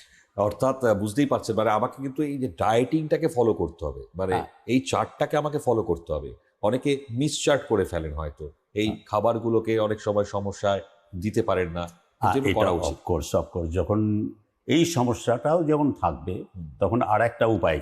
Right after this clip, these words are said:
Speaker 2: কি?
Speaker 1: আচ্ছা।
Speaker 2: আমার তো একটা রোদ গেল,
Speaker 1: হ্যাঁ।
Speaker 2: একটা খাবার গেল, আপনি সবাই আবার মেপে জুপে এত ব্যালেন্স খাবার দিতে,
Speaker 1: হ্যাঁ,
Speaker 2: দেওয়া
Speaker 1: হ্যাঁ।
Speaker 2: সম্ভব নয়,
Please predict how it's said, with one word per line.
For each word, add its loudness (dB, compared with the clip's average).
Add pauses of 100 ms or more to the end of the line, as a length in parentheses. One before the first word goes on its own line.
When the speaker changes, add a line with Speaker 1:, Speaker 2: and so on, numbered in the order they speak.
Speaker 2:
কি? -12 (100)
Speaker 1:
আচ্ছা। -6
Speaker 2:
আমার 2
তো -2
একটা 2
রোদ 0
গেল, 0
Speaker 1:
হ্যাঁ। -10 (180)
Speaker 2:
একটা -2
খাবার 2
গেল, -4 (380)
আপনি -2
সবাই 2
আবার 4
মেপে 0
জুপে -2 (200)
এত 2
ব্যালেন্স 0
খাবার 0
দিতে, -2
Speaker 1:
হ্যাঁ, 0
Speaker 2:
দেওয়া 4
Speaker 1:
হ্যাঁ। 0
Speaker 2:
সম্ভব -2
নয়, -10